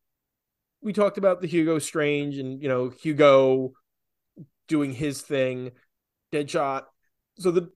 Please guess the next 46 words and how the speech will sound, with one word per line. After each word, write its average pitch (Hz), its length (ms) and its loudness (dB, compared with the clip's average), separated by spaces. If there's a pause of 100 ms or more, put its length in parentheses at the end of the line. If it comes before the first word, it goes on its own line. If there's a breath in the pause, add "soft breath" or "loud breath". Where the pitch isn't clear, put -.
two 285 220 4
things 240 280 0
we 190 80 2
really, 170 580 4
and 160 100 -2
I'd 151 100 2
like 156 140 0
to - 40 -12
spend 156 160 -4
a 147 40 -4
little 165 160 0
time 147 280 0
on, 135 280 -2
and 175 340 -12
this 262 220 -4
might 220 260 0
run 175 200 6
long 165 420 2
for 151 140 -6
this 147 240 -4
segment, 156 480 -2
but 139 160 -2
at 143 80 -8
least 185 200 -4
one 160 160 2
of 165 60 -4
these 180 140 -6
stories 165 420 0
is 123 140 -10
not 113 580 -12
gonna 147 180 -2
have 151 300 0
as 143 120 -6
much 156 460 -6 (160)
to 165 200 2
it, 165 220 2
so 151 140 -2
we 139 140 -2
can 131 300 -10
run 139 160 0
a 147 40 -4
little 147 220 2
longer 139 420 -2
on 160 140 -4
this 170 220 -8
one. 226 300 -6